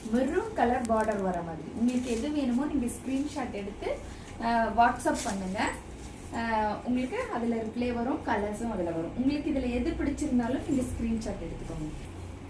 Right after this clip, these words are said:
அடுத்து ஒரு லெமன் எல்லோல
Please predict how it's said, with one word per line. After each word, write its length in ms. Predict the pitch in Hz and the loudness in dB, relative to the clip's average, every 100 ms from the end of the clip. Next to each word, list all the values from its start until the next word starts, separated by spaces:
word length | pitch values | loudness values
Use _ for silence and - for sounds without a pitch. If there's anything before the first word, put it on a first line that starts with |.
| - - - - - - - - - - | -12 -10 -10 -10 -10 -10 -10 -10 -10 -2
அடுத்து 420 | 226 269 - 226 | 2 2 4 4
ஒரு 220 | 202 254 | 6 6
லெமன் 560 | 277 208 196 220 330 302 | 4 4 4 4 4 4
எல்லோல 600 | 214 196 214 208 196 - | 4 4 4 4 6 4